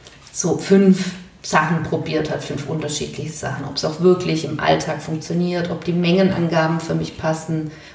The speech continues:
ob die Zeitangaben passen, ob die Portionsgrößen passen, <laughs> ob man satt wird davon oder ob's viel zu viel ist. Solche Sachen sind dann noch, finde ich, wichtig und es wird ja dann auch immer vermerkt, welche anderen Rezepte, die man jetzt nicht abgebildet hat,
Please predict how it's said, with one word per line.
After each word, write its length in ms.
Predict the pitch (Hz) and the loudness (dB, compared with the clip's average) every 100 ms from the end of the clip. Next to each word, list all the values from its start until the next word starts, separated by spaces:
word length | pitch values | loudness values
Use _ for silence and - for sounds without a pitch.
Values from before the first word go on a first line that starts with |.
| - | -16
ob 120 | 135 | -12
die 120 | 160 | -8
Zeitangaben 720 | 156 196 190 196 180 165 156 160 | 0 4 4 4 2 2 0 -2
passen, 180 | 165 | -6
ob 120 | - - | -8 -12
die 60 | |
Portionsgrößen 920 | - 170 - 214 220 220 196 190 190 190 | -10 -8 4 4 6 2 0 0 0 -6
passen, 580 | 202 190 233 220 - - - | -4 -4 -4 -4 -6 -14 -18
<laughs> 180 | - - | -16 -16
ob 100 | - | -12
man 100 | 160 | -4
satt 260 | - 220 202 | 0 0 2
wird 160 | 196 | 0
davon 420 | 190 185 196 196 - - - | 0 2 2 2 -2 -12 -12
oder 380 | 165 143 - - - - | -4 -2 -4 -8 -16 -16
ob's 220 | - - | -10 -6
viel 180 | - 165 | -2 -2
zu 80 | - | -2
viel 260 | - 233 214 | 0 2 6
ist. 360 | 190 - - - - - - - - | 6 4 -6 -12 -20 -20 -20 -18 -8
Solche 340 | - 139 131 | 0 0 0
Sachen 440 | - 127 - - | -6 -8 -6 -8
sind 220 | - - 131 | -8 -6 -6
dann 140 | 127 | -6
noch, 140 | - | -8
finde 240 | - 165 160 | -4 -2 -2
ich, 120 | - | 2
wichtig 380 | 214 220 180 - | 2 2 0 0
und 120 | 165 | 2
es 180 | 175 185 | 2 4
wird 100 | 185 | 4
ja 80 | 175 | 6
dann 160 | 170 | 4
auch 280 | 160 160 170 | 4 2 4
immer 180 | 165 151 | 0 -2
vermerkt, 540 | 156 147 143 147 - | -4 -4 -4 -4 -2
welche 360 | 165 165 165 - | 0 0 0 0
anderen 300 | 180 190 170 | 2 4 2
Rezepte, 560 | 165 - 180 170 - | 0 -2 -4 -4 -2
die 160 | 170 160 | -2 -2
man 160 | 151 151 | -4 -4
jetzt 200 | 151 175 | -4 -4
nicht 200 | - - | -2 0
abgebildet 680 | - 202 190 175 170 - | 2 2 4 4 2 0
hat, 200 | 160 - | -2 -2